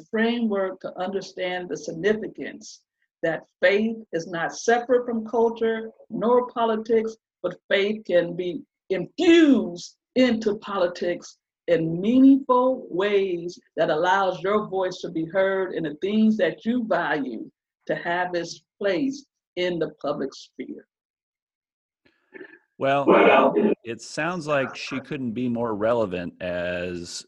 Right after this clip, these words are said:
Speaker 2: uh, <laughs> some of these states in the South are like, "Nope, we don't want that many people voting in an election again." Uh,
Speaker 1: Exactly.
Speaker 2: I mean, I was just listening to N P R this morning. They're talking about, um,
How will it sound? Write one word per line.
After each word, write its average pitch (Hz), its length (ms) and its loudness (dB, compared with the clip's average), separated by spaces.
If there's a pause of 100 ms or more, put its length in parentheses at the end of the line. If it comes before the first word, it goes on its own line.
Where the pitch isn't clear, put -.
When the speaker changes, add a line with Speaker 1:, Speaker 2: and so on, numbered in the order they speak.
(100)
Speaker 2:
uh, 87 420 -6 (580)
<laughs> - 560 -4
some 160 220 2
of 151 60 4
these 131 200 4
states 139 400 -2
in 131 60 -2
the 107 80 -2
South 127 420 2
are 110 100 2
like, 101 460 0
"Nope, 185 580 0
we 175 120 2
don't 208 140 2
want 190 220 4
that 185 180 4
many 175 160 0
people 147 240 0
voting 139 340 6
in 135 100 4
an 131 120 2
election 127 400 4
again." 123 420 0 (500)
Uh, - 40 0
Speaker 1:
Exactly. 110 480 4
Speaker 2:
I 123 40 -4
mean, 123 200 2
I 123 100 4
was 135 100 2
just 139 200 -2
listening 120 460 0
to 104 440 -2 (220)
N 117 120 -6
P 117 140 -6
R 110 80 2
this 107 160 -6
morning. 110 300 -6
They're 104 160 -4
talking 104 320 -6
about, 101 260 0 (460)
um, 95 440 -4